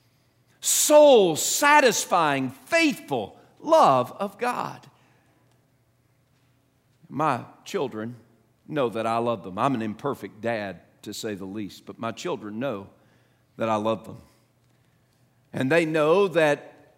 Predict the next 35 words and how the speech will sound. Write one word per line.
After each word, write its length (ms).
they 200
have 180
a 60
problem, 640
they 160
can 180
call 340
me. 260
And 120
I 60
might 260
not 200
be 160
able 200
to 80
fix 360
it, 120
but 140
I 140
guarantee 640
you 240
I'm 160
gonna 180
listen 400
and 80
I'm 140
gonna 180
sympathize 680
and 120
I'm 100
gonna 140
do 260
everything 340
I 120
can. 360